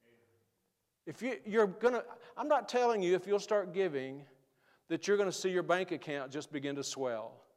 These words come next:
But I'll tell you this, if you'll obey God, He'll bless you for it. He will bless. He promises to. God will do it. We ought to just trust Him.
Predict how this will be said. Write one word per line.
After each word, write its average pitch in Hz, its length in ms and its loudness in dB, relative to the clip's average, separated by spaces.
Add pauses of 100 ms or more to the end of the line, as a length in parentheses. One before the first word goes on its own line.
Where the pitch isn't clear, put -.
(480)
But 147 100 0
I'll 190 120 6
tell 208 160 0
you 175 120 4
this, 170 400 0
if 156 200 -10
you'll 220 180 6
obey 190 300 6
God, 160 480 2
He'll 151 120 -4
bless 160 360 -6
you 117 80 -12
for 101 300 -14
it. 95 60 -20 (1200)
He 202 120 -2
will 214 160 4
bless. 233 680 4 (240)
He 233 100 -4
promises 254 720 2
to. 135 180 -6 (1120)
God 233 300 8
will 247 140 6
do 262 280 0
it. 135 140 -2 (480)
We 202 140 8
ought 233 120 12
to 240 60 6
just 226 240 2
trust 269 360 4
Him. 147 220 0